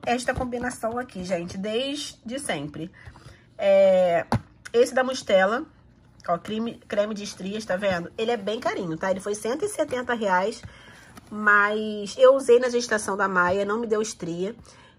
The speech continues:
E aí eu resolvi continuar usando ele também na gestação do Ravi.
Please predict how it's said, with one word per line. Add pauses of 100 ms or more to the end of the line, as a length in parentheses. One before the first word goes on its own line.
(340)
E
aí
eu
resolvi
continuar
usando
ele
também
na
gestação (420)
do
Ravi.